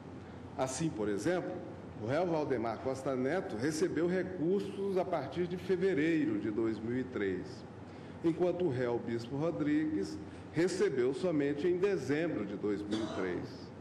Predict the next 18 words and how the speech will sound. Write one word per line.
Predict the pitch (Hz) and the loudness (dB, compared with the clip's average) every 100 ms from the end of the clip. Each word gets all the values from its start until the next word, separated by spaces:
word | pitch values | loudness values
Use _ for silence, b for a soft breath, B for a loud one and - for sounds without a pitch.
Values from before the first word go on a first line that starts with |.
| - B B B B B - | -14 B B B B B 0
Nesse | 123 127 - | 0 0 0
sentido, | 165 - 202 202 | 0 0 -4 -4
cito, | - 202 - - 90 | -4 -2 -2 -4 -6
cito | - - 202 190 | -6 -2 0 -2
o | |
seguinte | 170 156 147 226 - | -2 0 0 -2 0
precedente | 175 160 139 113 139 156 | 0 2 0 2 0 0
da | 156 | 0
lavra | 139 127 139 139 131 | 2 2 2 2 2
do | 131 | 2
eminente | 127 110 120 135 131 | 2 2 2 0 -2
ministro | 120 107 127 - 123 | -2 2 0 0 -2
Luiz | 127 156 151 | 0 2 0
Fux, | - 151 - - - - - - - - - - | 0 0 0 -4 -8 -12 -14 -14 -14 -14 -12 -4
aspas, | 127 117 - - - - - - - - | -4 -2 -6 -10 -12 -14 -16 -16 -12 -2
"penal, | 139 117 131 160 143 | 0 2 2 2 0
habeas | 123 107 101 | 0 -2 -4
corpus, | 101 143 156 156 147 | -2 0 0 -2 -6